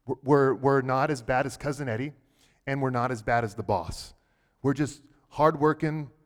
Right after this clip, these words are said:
chaps, maybe blue-collar, that are trying to get by in the world that are pretty good people. And that's how we see ourselves. But the reality is Scripture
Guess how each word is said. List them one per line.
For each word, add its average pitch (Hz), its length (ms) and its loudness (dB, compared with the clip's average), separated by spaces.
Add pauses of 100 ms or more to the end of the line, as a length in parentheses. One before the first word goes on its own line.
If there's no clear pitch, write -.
chaps, 117 560 -2
maybe 135 240 -4
blue-collar, 135 640 0
that 117 140 -2
are 120 60 -4
trying 131 260 -6
to 131 60 -8
get 120 160 -6
by 113 220 0
in 123 120 -6
the 120 60 -6
world 120 240 0
that 110 100 -2
are 101 60 -4
pretty 131 340 -8
good 117 200 -6
people. - 320 -12 (880)
And 123 120 -8
that's 135 180 -6
how 151 100 -6
we 123 120 -6
see 185 160 -4
ourselves. 117 300 -4
But - 200 -6 (260)
the 143 100 0
reality 139 440 0
is 117 100 -4
Scripture 170 520 -4